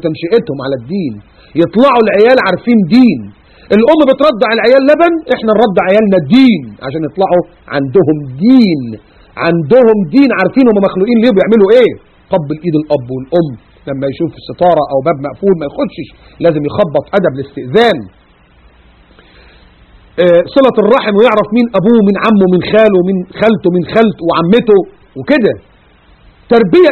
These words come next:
إسلامية مع العيال من كتاب الله ومن سنة رسول الله صلى الله عليه وسلم، لأن احنا بنقول ده الذكر، الوحي بينقسم قسمين، قرآن وسنة، فاحنا بنتكلم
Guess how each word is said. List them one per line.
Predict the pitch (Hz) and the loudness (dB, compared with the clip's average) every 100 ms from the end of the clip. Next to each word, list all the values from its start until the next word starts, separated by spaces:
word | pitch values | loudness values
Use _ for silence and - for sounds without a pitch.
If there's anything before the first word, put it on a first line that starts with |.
| 233 | 0
إسلامية | - 226 277 254 | -2 0 2 2
مع | 208 190 | 0 0
العيال | 208 277 156 147 | 2 2 0 -6
من | 143 | -6
كتاب | 139 156 151 135 | -4 -2 -2 -2
الله | 139 135 - | -4 -6 -8
ومن | 120 107 104 - | -14 -14 -10 -2
سنة | 185 156 123 123 | 0 -2 -6 -12
رسول | - 131 | -14 -12
الله | 131 113 | -12 -12
صلى | 120 107 | -14 -12
الله | 110 143 | -8 -6
عليه | 123 | -4
وسلم، | 156 143 | -6 -6
لأن | 147 | -8
احنا | 143 | -6
بنقول | 151 175 | -2 0
ده | 151 | -2
الذكر، | 135 220 214 - _ _ _ 131 | 0 -2 -4 -18 _ _ _ -6
الوحي | 147 208 - - 151 156 | -2 -2 -4 -8 -8 -6
بينقسم | 147 135 - 170 156 | -8 -6 -4 -4 -8
قسمين، | 156 156 131 - | -8 -8 -10 -10
قرآن | - 226 226 | -6 -4 -2
وسنة، | - 262 160 110 _ _ _ - - | -4 -8 -10 -20 _ _ _ -14 -6
فاحنا | 143 147 | -4 -2
بنتكلم | 151 226 226 | -2 0 0